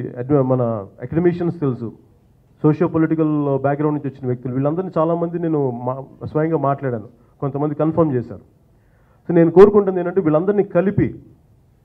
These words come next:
వీళ్ళందరినీ ఒకస-, ఒకటొకటిగా అడిగాను, కొంతమంది కన్ఫర్మేషన్ ఇచ్చారు. త్వరలో తె-, ఒక one or two డేస్‌లో అందరి కన్ఫర్మేషన్ తెలుస్తాయి. వాళ్ళు ఎంతమంది అని ఒక రెండు రోజులు మీకు లిస్ట్ తెలియజేస్తాను. నా రిక్వెస్ట్ ఏంటంటే స్టేట్ గవర్నమెంట్కి,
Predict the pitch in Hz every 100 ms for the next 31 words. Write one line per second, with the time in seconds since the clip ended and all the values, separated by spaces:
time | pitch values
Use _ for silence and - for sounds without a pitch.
0 | _ _ _ _ _ _ _ _ _ _
1 | - 131 156 190 175 170 175 147 135 131
2 | 139 165 160 165 151 156 135 117 139 147
3 | 156 151 147 165 160 139 127 131 - -
4 | _ _ _ 139 151 143 131 127 127 143
5 | 156 156 156 160 151 147 139 147 151 147
6 | 151 123 120 117 120 - _ _ 127 131
7 | 143 160 160 151 151 127 131 139 151 139
8 | 120 127 - 127 117 110 - 107 98 _
9 | _ _ _ _ _ _ _ _ _ _
10 | _ _ - - - - 196 - _ _
11 | _ _ _ _ _ _ _ _ - 147
12 | 147 190 196 185 175 170 170 175 175 175
13 | 165 160 147 110 143